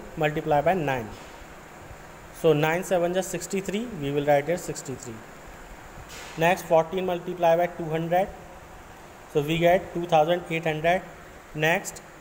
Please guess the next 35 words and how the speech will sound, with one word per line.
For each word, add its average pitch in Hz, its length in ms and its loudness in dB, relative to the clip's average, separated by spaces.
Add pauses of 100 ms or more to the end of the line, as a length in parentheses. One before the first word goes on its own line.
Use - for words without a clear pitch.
(460)
twelve 170 360 6
multiply 165 380 0
by 170 140 2 (120)
four 165 160 0
hundred, 165 380 2 (300)
so - 120 -4
we 143 140 -2
will 151 120 -4
write 156 180 4
here 170 140 0
four 160 220 2
thousand 165 420 0
eight 170 160 -2
hundred, 170 380 2 (960)
and 185 300 4 (880)
next 185 280 4
thirteen 165 420 2
multiply 170 640 2
by 165 140 4
three 147 240 -4
hundred, 156 400 2
so 165 100 -2
we 156 140 -4
get 175 300 0
three 170 140 -2
thousand 160 500 2
nine 143 220 0
hundred, 160 420 2 (540)
and 156 160 0
next - 240 2
fourteen 156 440 2
multiply 165 440 2
by 156 120 2
five 151 300 2
hundred, 160 420 2